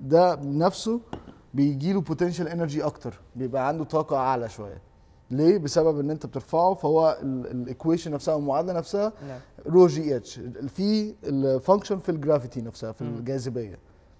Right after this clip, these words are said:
Speaker 2: نعم.
Speaker 1: الرول
Speaker 2: موضوع
Speaker 1: هو
Speaker 2: الج-،
Speaker 1: الدنسيتي
Speaker 2: الجاذبية.
Speaker 1: نفسها.
Speaker 2: الجاذبية
Speaker 1: دنسيتي
Speaker 2: والض-،
Speaker 1: بتاعت
Speaker 2: والضغط، صحيح؟
Speaker 1: ما هو، ما هي ده بت-، الجاذبيه مع الكثافه بتاعت الحاجه،
Speaker 2: نعم.
Speaker 1: الاثنين دول لما بيتضربوا مع بعض مع الاتش اللي هي ال-، ال-، الهايت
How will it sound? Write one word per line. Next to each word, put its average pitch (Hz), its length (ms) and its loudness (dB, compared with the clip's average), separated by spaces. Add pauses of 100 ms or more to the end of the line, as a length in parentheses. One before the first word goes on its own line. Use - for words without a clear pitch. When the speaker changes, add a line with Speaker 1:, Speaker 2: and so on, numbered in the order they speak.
Speaker 2:
نعم. 123 240 -12
Speaker 1:
الرول 175 300 8
Speaker 2:
موضوع 180 160 6
Speaker 1:
هو 175 60 8
Speaker 2:
الج-، 143 120 0
Speaker 1:
الدنسيتي 151 320 2
Speaker 2:
الجاذبية. 131 180 0
Speaker 1:
نفسها. 117 300 -10 (460)
Speaker 2:
الجاذبية 180 460 0
Speaker 1:
دنسيتي 277 60 8
Speaker 2:
والض-، 208 120 6
Speaker 1:
بتاعت - 160 -10
Speaker 2:
والضغط، - 500 -2
صحيح؟ 175 600 -8 (180)
Speaker 1:
ما 151 100 0
هو، 170 440 6
ما 156 180 2
هي 156 60 8
ده 165 80 8
بت-، 156 280 -4
الجاذبيه 143 760 2
مع 139 480 4
الكثافه 135 680 0
بتاعت 139 260 -2
الحاجه، 170 400 0
Speaker 2:
نعم. 135 280 -10 (140)
Speaker 1:
الاثنين 165 320 -2
دول 165 100 4
لما 160 140 0
بيتضربوا 151 420 0
مع 139 60 2
بعض 131 320 0
مع 156 200 6
الاتش - 460 -2
اللي 135 140 -2
هي 143 120 4
ال-، 139 260 -4
ال-، 127 340 -4
الهايت 127 680 4